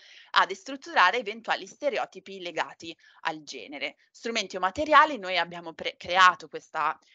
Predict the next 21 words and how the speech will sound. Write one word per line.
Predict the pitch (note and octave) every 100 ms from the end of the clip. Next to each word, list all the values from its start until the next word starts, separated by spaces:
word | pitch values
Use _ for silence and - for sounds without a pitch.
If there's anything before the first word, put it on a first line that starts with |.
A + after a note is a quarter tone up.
| _ -
eh, |
scheda | - - G#3+ F3 -
con, | - D#3+
eh, | D3 -
questo | E3 -
percorso | D#3 D#3 F3 E3+ D#3 - - C#4+ F4+ _ _ -
che | E3+
loro, | D#3 D#3 D#3 D#3
cioè, | - -
che, | - - E3+ D#3
che | - -
dovranno | D#3+ E3 D3 D#3
realizzare, | D#3 D3 G3+ A3 F3 C#3 D3
molto | D#3+ F3+ -
semplice | - C#3 C#3+ D3 -
in | D3
realtà, | D3 D3 D#3 D3
non | D3+
è | D3+ D3+ - - - -
niente | E3+ D3+ D3+ D#3
di, | D3+ D3+